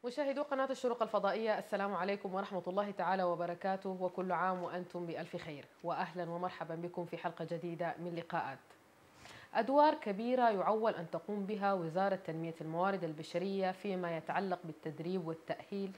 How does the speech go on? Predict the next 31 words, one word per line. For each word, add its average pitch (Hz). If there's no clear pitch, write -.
ورفع 240
مستوى 170
القدرات 180
البشرية 170
والمؤسسية. 165
فماذا 285
فعلت 175
في 160
ذلك؟ 160
وكيف 202
تمضي 208
خططها 190
وبرامجها؟ 190
وما 214
هو 190
ردها 165
حول 165
الملاحظات 170
التي 175
تقال 165
حول 156
أدائها؟ 151
لكل 277
هذه 254
المحاور 233
وأكثر 202
نسعد 196
أن 170
نستضيف 170
اليوم 170
وزير 175